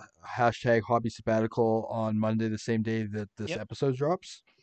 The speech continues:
Speaker 2: Yeah, yeah,
Speaker 1: Uh,
Speaker 2: and that'll be from your at Krager the Barbarian, right?
Speaker 1: Yes, it will be.
Speaker 2: Yeah. Yeah, and then, uh, and then when the episode drops, I'll use this kind of as, like, the episode is live thing, and I'll put the Hobby Sabbatical thing on it.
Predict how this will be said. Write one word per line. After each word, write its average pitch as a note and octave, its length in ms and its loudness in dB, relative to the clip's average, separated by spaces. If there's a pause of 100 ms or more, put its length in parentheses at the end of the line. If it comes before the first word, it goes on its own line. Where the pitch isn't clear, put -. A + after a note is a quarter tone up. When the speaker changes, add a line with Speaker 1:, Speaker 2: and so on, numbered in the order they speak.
Speaker 2:
Yeah, E3 340 2
yeah, A2+ 240 -4
Speaker 1:
Uh, A2+ 60 -2
Speaker 2:
and C3 240 -6
that'll C3+ 160 2
be B2+ 140 -4
from A#2+ 260 -10
your A2 200 -8
at G#2+ 280 -4
Krager A2+ 320 -4
the A2 80 -8
Barbarian, A2 580 -4
right? A#2+ 240 -6 (140)
Speaker 1:
Yes, C3 320 2
it A#2+ 60 -2
will G#2 120 -4
be. G2 100 -2
Speaker 2:
Yeah. - 40 -2 (340)
Yeah, A2+ 240 0
and A#2 140 -6
then, A2+ 260 0
uh, G2+ 380 0
and A#2+ 180 -4
then A2+ 260 2
when A2+ 120 0
the A2 140 4
episode A2 440 0
drops, G#2 460 0
I'll G#2+ 500 -6
use A#2+ 300 -4
this - 180 -2
kind A2+ 240 -2
of A2+ 80 -6
as, A#2 140 -4
like, G#2 180 -4
the G#2 140 0
episode A#2 380 -2
is A#2+ 120 -8
live A#2 380 0
thing, A#2+ 300 -6
and A#2+ 100 -8
I'll A#2 60 -8
put - 180 -16
the - 80 2
Hobby A2+ 260 -2
Sabbatical A#2+ 520 -6
thing A#2 240 -8
on A2+ 180 -4
it. A#2+ 100 -6